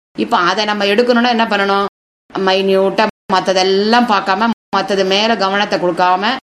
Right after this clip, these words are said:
நம்ம இப்படி ஒருமுகப்பட்டு அதையே உத்து கவனிக்கிறோம். உத்து கவனிக்கும் பொழுது பாத்தீங்கன்னா, அதான் சொல்றோம், உள்ளுக்குள்ள இருந்து சுவாசம்ன்ற ஒண்ணு பிரிஞ்சு ரெண்டு விதமா செயல்பட்டு இருக்கு. அந்த நிலைக்கு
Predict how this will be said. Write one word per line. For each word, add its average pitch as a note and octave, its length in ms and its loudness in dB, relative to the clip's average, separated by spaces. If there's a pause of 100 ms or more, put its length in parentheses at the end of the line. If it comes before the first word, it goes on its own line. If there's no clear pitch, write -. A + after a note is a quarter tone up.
(400)
நம்ம G#3 180 0
இப்படி G3 180 0 (440)
ஒருமுகப்பட்டு A3 600 2
அதையே G3 320 0 (240)
உத்து G3 160 -4 (100)
கவனிக்கிறோம். F#3 440 -2 (200)
உத்து G#3 240 -2
கவனிக்கும் G3+ 380 -2
பொழுது G#3 200 2
பாத்தீங்கன்னா, E3+ 320 2 (380)
அதான் A3 280 0
சொல்றோம், G3 320 0
உள்ளுக்குள்ள A3+ 440 2
இருந்து F3+ 240 2 (260)
சுவாசம்ன்ற B3+ 520 0 (100)
ஒண்ணு G#3+ 140 2 (440)
பிரிஞ்சு A#3+ 360 4 (100)
ரெண்டு A3 240 2
விதமா A3 340 0
செயல்பட்டு G3+ 540 -2
இருக்கு. F#3 240 2 (500)
அந்த A#3 240 2 (100)
நிலைக்கு A#3 260 -2